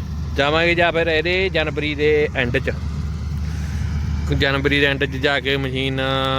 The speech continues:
ਤਿਆਰ ਕਰਨੀ ਪੈਣੀ ਹੈ, ਬੈੱਡ ਵੱਢਣਾ ਪੈਣਾ, ਬੈੱਡ ਨੂੰ ਜਾਲੀ ਲੱਗੂ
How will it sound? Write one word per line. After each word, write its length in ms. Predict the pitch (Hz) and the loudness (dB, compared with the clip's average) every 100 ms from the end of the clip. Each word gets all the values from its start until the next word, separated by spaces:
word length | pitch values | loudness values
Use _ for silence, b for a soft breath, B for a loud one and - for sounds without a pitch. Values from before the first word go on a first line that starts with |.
| 131 131 - | 0 -2 -2
ਤਿਆਰ 300 | 139 123 127 | 2 2 2
ਕਰਨੀ 300 | 127 123 123 | 0 0 0
ਪੈਣੀ 300 | 120 120 127 | 0 -2 0
ਹੈ, 120 | 139 139 - - - - - - - - - - - - - - - - - - - - - - - - - - - - - - - - | -2 -2 -6 -6 -6 -4 -4 -4 -4 -2 -2 -2 -2 -2 -2 0 0 0 0 0 0 0 0 0 0 0 0 0 0 0 -2 -2 -2 2
ਬੈੱਡ 220 | 127 120 127 | 2 2 2
ਵੱਢਣਾ 380 | 127 131 147 | 0 2 2
ਪੈਣਾ, 380 | 139 139 139 139 123 - - - - - - - - - - - - - - - - | 2 2 0 -2 -6 -10 -10 -10 -10 -10 -10 -10 -10 -8 -6 -4 -2 0 0 2 2
ਬੈੱਡ 220 | 127 123 | 2 2
ਨੂੰ 160 | 131 135 | 0 2
ਜਾਲੀ 240 | 131 139 | 2 2
ਲੱਗੂ 420 | 143 135 151 151 | 0 0 -2 -2